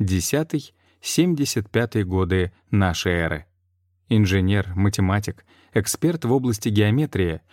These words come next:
Герон известен благодаря знаменитой формуле, позволяющей вычислить площадь треугольника по его сторонам.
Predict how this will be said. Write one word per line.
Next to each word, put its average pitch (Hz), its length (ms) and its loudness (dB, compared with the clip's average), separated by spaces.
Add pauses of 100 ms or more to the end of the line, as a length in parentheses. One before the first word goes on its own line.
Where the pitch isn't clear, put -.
(180)
Герон 165 380 2
известен 127 560 0
благодаря 107 440 2
знаменитой 135 520 2
формуле, 90 580 0 (240)
позволяющей 101 600 2
вычислить 98 520 -2
площадь 107 460 0
треугольника 120 760 0 (160)
по 131 100 4
его 107 200 4
сторонам. 95 600 -2